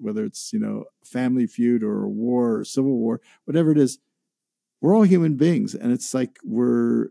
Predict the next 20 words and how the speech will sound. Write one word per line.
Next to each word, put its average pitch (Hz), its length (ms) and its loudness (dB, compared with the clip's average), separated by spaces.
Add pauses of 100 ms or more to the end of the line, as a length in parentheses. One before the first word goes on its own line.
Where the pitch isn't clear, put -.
(120)
it's, 127 280 0
the 127 280 0 (220)
basic 175 360 0 (140)
principles 147 720 -6 (100)
are 110 360 -6 (340)
the 101 100 -8
same, 110 720 -2
and 117 140 -2
it 120 100 -4
all 92 480 -4
boils 139 300 -2
down 131 220 -4
to 131 60 -6
people. - 400 -4 (240)
And 123 140 0
if 123 100 -4
we 139 80 2
can 123 200 -6
know 151 160 -2
ourselves 123 720 -6